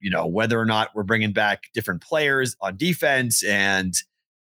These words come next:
yeah, I, I just can't. My contract's up. Yep, I'm good. If that's the case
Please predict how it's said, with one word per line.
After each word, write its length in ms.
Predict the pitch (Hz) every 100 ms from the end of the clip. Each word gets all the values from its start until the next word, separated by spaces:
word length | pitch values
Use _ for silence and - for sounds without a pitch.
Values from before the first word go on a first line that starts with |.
| _ -
yeah, 220 | 113 117
I, 300 | 120 127 127 -
I 160 | 113
just 280 | 117 113 -
can't. 260 | 117 104 -
My 80 | 95
contract's 480 | - 113 107 104 -
up. 240 | 98 92 -
Yep, 260 | 113 120 -
I'm 200 | 107 95
good. 280 | 92 73 - - - _ _ _ _ _ -
If 220 | 180 -
that's 280 | 196 196 -
the 120 | 180
case 600 | 135 170 90 - -